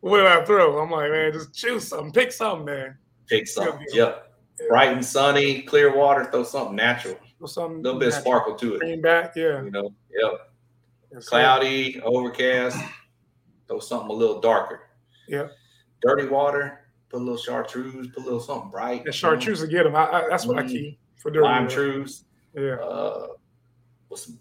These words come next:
Speaker 2: disco flake, that little iridescent flake in it.
Speaker 1: Yeah.
Speaker 2: Yeah, yeah, yeah.
Speaker 1: Yes,
Speaker 2: Yeah,
Speaker 1: sir.
Speaker 2: big fish, big baits at times. I,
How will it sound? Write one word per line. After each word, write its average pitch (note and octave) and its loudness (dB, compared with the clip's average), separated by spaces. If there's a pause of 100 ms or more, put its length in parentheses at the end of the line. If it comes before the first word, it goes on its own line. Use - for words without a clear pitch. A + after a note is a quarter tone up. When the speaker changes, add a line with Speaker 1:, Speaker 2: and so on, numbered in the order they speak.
(120)
Speaker 2:
disco A2+ -2
flake, B2 -6
that F#2+ -8
little G2+ -8
iridescent A#2 -2
flake B2 -4
in B2+ -6
it. B2 -12 (420)
Speaker 1:
Yeah. D#3 -4 (880)
Speaker 2:
Yeah, A2+ -4 (220)
yeah, B2+ 0 (100)
yeah. A2 -4
Speaker 1:
Yes, D#3 -2
Speaker 2:
Yeah, B2 8
Speaker 1:
sir. F2 0
Speaker 2:
big D#3+ 8
fish, F3+ 8
big F3 8
baits E3 8
at D3 2
times. C#3 4
I, A#2 0